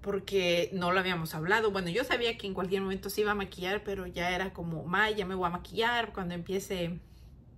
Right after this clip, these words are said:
este, eh, septiembre". Y yo, "What?". Y ya me empieza a decir que, o sea, que cómo se quiere maquillar. Y yo, "Oh, ya viene". Me sacó de onda, era de que me lo dijera ahí enfrente de la cámara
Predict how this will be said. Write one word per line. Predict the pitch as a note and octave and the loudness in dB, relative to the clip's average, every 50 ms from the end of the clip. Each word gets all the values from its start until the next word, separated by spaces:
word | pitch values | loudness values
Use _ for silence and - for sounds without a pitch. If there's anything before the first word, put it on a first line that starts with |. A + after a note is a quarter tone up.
| - - - - - - - - - - - - - - - | -20 -20 -20 -20 -20 -20 -20 -18 -18 -20 -18 -16 -16 -10 -6
este, | F#3 F3+ F3 F3 - - - - - - - - - - - - - - - - - - - - - - - - - - | -4 -2 -2 -4 -4 -8 -4 -2 0 0 0 -4 -8 -12 -16 -18 -20 -20 -20 -20 -20 -20 -20 -18 -18 -18 -20 -20 -20 -12
eh, | - - F3 F3 F3 F3+ | -8 -4 -2 -2 -2 -2
septiembre". | F#3 - E3+ D#3+ - - - G3+ A3+ A#3+ B3+ C4 B3+ B3+ A#3+ B3+ B3+ A#3+ A#3+ A#3+ G#3 - | -2 -2 -2 -4 -4 -8 -8 -4 -2 -2 0 -2 -2 -2 0 0 0 0 0 -2 -4 -6
Y | - G#3 G3+ | -8 -8 -8
yo, | - G3 G3 F3 | -4 -4 -4 -4
"What?". | F3 F3+ F#3 G3 D4 F4+ A#4+ - - - - - - - - - - - - - - - - - - - - - - | -4 -6 -2 0 2 2 2 0 -4 -12 -16 -14 -12 -12 -12 -12 -16 -18 -18 -18 -18 -18 -18 -18 -18 -18 -18 -10 -2
Y | - G#3 | 2 2
ya | F#3 | 4
me | F#3 F#3 | 4 2
empieza | F3+ E3+ F#3+ F#3+ - A3 | 2 2 2 2 4 2
a | F#3+ | 2
decir | F3 F#3 F3+ - - F#3+ F#3+ F#3 F3+ F3+ F3 F#3 F3 - | 2 2 0 -2 0 2 2 2 0 -2 -6 -8 -8 -4
que, | - G3 F#3 F3+ F3+ F3+ F3+ E3+ F3 D#3+ D#3 E3 E3+ - - - - | -2 0 0 0 0 -2 -2 -2 -4 -4 -6 -8 -10 -12 -16 -8 -4
o | - G#3+ G3+ | -2 -2 0
sea, | G3+ G3+ F#3+ F#3 F3 F3 | 2 2 2 2 2 0
que | - - G#3 G3 F#3+ F#3+ - - - - - - | 2 4 6 6 6 4 0 -8 -16 -18 -4 -2
cómo | G3 F#3 F#3+ G3 | 0 0 0 -2
se | - - E3+ | -2 -4 0
quiere | - G3+ F#3 | 2 2 2
maquillar. | F3 E3+ E3 E3 - - F3+ E3+ E3 G3 G3 G#3 A3 A3+ A#3 A#3+ A#3+ - - - | 4 0 -2 -2 -4 -6 -6 -2 0 2 2 4 4 4 2 2 0 0 -4 -8
Y | F3+ F3+ F#3+ G3 | -6 -4 2 4
yo, | G3+ G3 F3+ - - | 4 4 4 2 -2
"Oh, | - G#3+ A#3 B3 C4 C#4+ D4+ D#4+ D#4+ D#4+ E4 E4 E4 E4+ C#4+ A3+ G3 | -2 0 2 4 4 4 4 4 4 2 0 0 -2 -4 -6 -6 -6
ya | F#3 - - - - | -4 -2 -2 -2 -2
viene". | - - A3 G#3+ G3 F#3+ F3 - - | -2 -2 -2 -2 -2 -4 -6 -6 -4
Me | F#3+ F#3+ | -4 -4
sacó | F#3+ - F#3 E3+ - - A3 A3 | -2 -2 -4 -4 2 4 6 6
de | A#3 B3 B3 A#3 | 6 6 4 2
onda, | A3 G#3 G3+ G3 G3+ G#3 G3+ - | 0 0 0 0 0 0 -2 -2
era | F#3 F#3 F#3 F#3 F#3+ G3 | -2 0 2 2 2 2
de | G3+ E3 | 0 -2
que | - | -2
me | F3+ E3 | -2 0
lo | D#3 D#3 D3+ | 0 0 0
dijera | D#3 D3+ - F3+ F3 F#3+ - - | 0 -2 -2 -2 0 0 2 2
ahí | F#3 E3 - F3+ | 0 0 0 -2
enfrente | F#3 F#3 F3 - F3 E3+ F3 G3+ | -2 -2 -2 -4 -4 -4 -2 0
de | F#3+ | 0
la | F#3 D#3+ - | 0 -2 -2
cámara | - D#3+ D#3 E3+ F3 F#3+ A#3 D4+ G4 - | -2 -2 0 2 2 2 2 2 0 -2